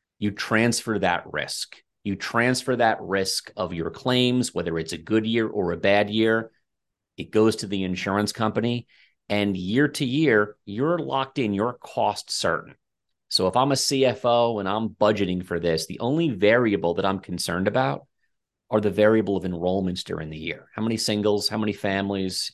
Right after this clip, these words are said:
ads, terms along the way. But really in the pro column for fully insured,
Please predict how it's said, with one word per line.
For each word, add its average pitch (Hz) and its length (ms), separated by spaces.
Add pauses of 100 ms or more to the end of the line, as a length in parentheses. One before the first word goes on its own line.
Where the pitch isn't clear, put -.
ads, 92 540
terms 92 600
along 90 320
the 80 80
way. 87 480 (460)
But 113 200
really 156 380
in 143 80
the 110 160 (160)
pro 101 460 (180)
column 120 600 (260)
for - 160
fully 107 420
insured, 107 720